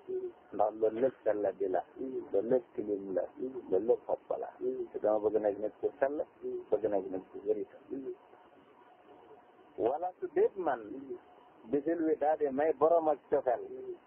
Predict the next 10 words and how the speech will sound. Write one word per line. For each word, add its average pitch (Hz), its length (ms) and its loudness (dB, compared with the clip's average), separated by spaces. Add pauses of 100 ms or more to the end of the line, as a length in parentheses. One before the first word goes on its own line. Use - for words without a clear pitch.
(600)
Al 131 200 0
musmidi 135 640 -2
bu 123 120 0
daa 120 240 4
ji 120 160 -8
néew. 117 460 2 (1300)
Xaritoo 147 480 0
goo 139 300 2
xam 127 240 2
ne. 104 120 -8